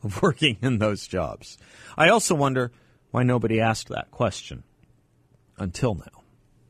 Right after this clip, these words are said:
It's an odd thing how discredited philosophies or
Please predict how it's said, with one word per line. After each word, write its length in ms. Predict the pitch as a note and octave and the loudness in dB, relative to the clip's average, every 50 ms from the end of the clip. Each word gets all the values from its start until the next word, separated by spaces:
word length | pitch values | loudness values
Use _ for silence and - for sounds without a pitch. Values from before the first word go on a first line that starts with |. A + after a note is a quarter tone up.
| _ _ _ _ _ _ _ - - _ _ - | _ _ _ _ _ _ _ -20 -20 _ _ -14
It's 160 | - - - | -8 -4 -4
an 80 | F3+ G#3+ | -2 0
odd 240 | C4+ D#4 D#4+ D#4 - | 2 2 0 0 -2
thing 400 | - - - D#3 A2 - - - _ _ - - - - - - - - - - | -2 -2 0 0 0 -2 -6 -16 _ _ -20 -20 -20 -20 -20 -20 -20 -8 0 2
how 100 | D3+ D3 | 2 2
discredited 680 | B2 C3 B2 - - - - D#3+ D#3 D3 C3+ C3+ A#2 | 2 0 -4 -6 -4 0 0 2 2 2 0 0 -2
philosophies 800 | - - A#2+ A#2+ A#2 A#2 A2 - - - - - F#2+ F#2 - - | -2 0 2 4 6 6 4 2 -2 -6 -4 -4 -4 -2 -2 -4
or 180 | F2 D#2+ E2 | -6 -6 -8